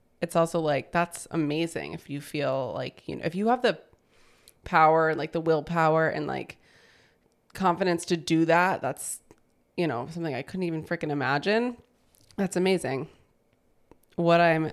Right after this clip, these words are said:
trying, kinda getting at is that they are saying, like, they're labeling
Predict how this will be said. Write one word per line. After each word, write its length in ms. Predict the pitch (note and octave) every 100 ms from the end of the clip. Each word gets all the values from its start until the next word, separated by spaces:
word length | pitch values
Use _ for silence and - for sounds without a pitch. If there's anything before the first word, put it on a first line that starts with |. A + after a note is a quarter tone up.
| -
trying, 360 | - F#3 F#3
kinda 420 | - G3+ G#3+ A3 G3+
getting 400 | F3+ E3+ D3+ C3+
at 220 | C3+ -
is 140 | D3+
that 220 | C#3+ - - - - _ -
they 680 | E3+ G#3+ A3+ G3+ F#3+ G3 - _ _ _ _ _ _ _ _ _ _
are 160 | F3+ F3+
saying, 480 | - F3 E3 D#3+
like, 520 | D#3+ D3+ D3 - - _ _ _ _ _ _ _ _ _ _ _ _ _ _ _ -
they're 320 | G3 A#3 C4
labeling 600 | G#3 F#3 E3+ E3 D#3